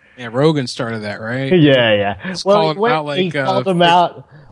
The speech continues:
Speaker 2: like,
Speaker 1: it was like
Speaker 2: yeah.
Speaker 1: fifty Cent calling Ja-, Ja Rule out. It was just,
Speaker 2: Yeah.
Speaker 1: "Man, fuck this guy."
Speaker 2: Well, he, like, he did it, like, in a set at the Comedy Store or so-,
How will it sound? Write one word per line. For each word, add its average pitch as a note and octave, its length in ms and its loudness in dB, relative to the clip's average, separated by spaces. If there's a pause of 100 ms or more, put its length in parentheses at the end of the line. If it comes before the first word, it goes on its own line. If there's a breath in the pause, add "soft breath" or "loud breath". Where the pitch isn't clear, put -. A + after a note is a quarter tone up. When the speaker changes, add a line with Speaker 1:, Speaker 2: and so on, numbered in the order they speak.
Speaker 2:
like, B2+ 160 2
Speaker 1:
it G3 40 2
was A3+ 100 2
like A#3 120 -2
Speaker 2:
yeah. B2+ 100 0
Speaker 1:
fifty B3 260 -2
Cent G#3+ 260 -4
calling G3 320 -2
Ja-, D#3+ 300 -2
Ja D#3+ 180 -2
Rule D#3 380 0
out. B2+ 200 -2
It C3+ 40 -2
was A#2 100 -2
just, F#2+ 180 -6
Speaker 2:
Yeah. F#2+ 140 -16
Speaker 1:
"Man, G3 240 0 (100)
fuck G3+ 220 0
this F#3 200 -18
guy." F#3 420 -10 (440)
Speaker 2:
Well, E3 340 4
he, D3+ 240 2
like, C#3+ 340 0
he D3 80 -6
did C#3 320 2
it, D#3+ 280 2
like, B2+ 260 0
in B2 100 0
a G#2+ 40 0
set D3 340 2
at B2+ 160 -2
the G2 100 -8
Comedy C3+ 400 -2
Store G2 400 -4
or G2+ 40 -6
so-, - 180 -12